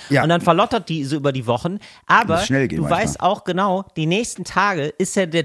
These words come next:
Speaker 2: bist du immer noch der Typ mit der aufgeräumten Garage. So wie ich mit dem Gefrierfach.
Speaker 1: Mhm.
Speaker 2: So, ich bin
Speaker 1: Mhm.
Speaker 2: jetzt der mit dem Gefrierfach und das ist irgendwie, man, also,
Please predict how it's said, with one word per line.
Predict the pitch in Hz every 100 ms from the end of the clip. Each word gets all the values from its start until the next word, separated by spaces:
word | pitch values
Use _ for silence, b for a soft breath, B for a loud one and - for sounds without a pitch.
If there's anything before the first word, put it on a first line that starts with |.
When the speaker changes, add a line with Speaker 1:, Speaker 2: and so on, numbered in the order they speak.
| -
Speaker 2:
bist | 165 -
du | 196
immer | 185 202
noch | 175
der | 170
Typ | - 196
mit | 180
der | 135
aufgeräumten | 170 175 165
Garage. | 156 165 185 131
So | 139 175
wie | 190
ich | 220
mit | 214 202
dem | 180
Gefrierfach. | 180 214 254 - 95 - - _
Speaker 1:
Mhm. | 143 143 190 214
Speaker 2:
So, | 156
ich | 180 139
bin | 151
Speaker 1:
Mhm. | 156
Speaker 2:
jetzt | 202
der | 202
mit | 202
dem | 190
Gefrierfach | 165 226 202 180
und | - 165
das | 180
ist | - 214
irgendwie, | 165 202 214 214
man, | 170 175 175
also, | - 165 175 170